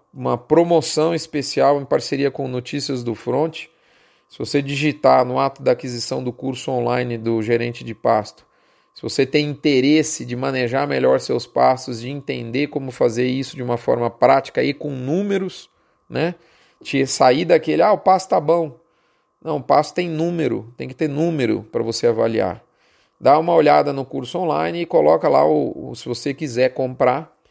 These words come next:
você pode ter um desconto de dez por cento colocando no cupom G P no front.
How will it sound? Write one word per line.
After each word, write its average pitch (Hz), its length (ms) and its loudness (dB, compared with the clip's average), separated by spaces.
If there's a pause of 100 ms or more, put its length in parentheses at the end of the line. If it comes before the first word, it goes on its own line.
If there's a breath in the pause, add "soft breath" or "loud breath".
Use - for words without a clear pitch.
(340)
você - 160 -10
pode 135 340 0
ter 135 120 -4
um 135 100 -6
desconto 131 420 -8
de 123 120 -10
dez 131 320 2
por 127 200 -10
cento 131 460 -8
colocando 127 800 -4
no 123 120 -8
cupom 127 540 -4 (340)
G 123 300 0
P 156 260 2
no 160 120 -2
front. 135 680 -4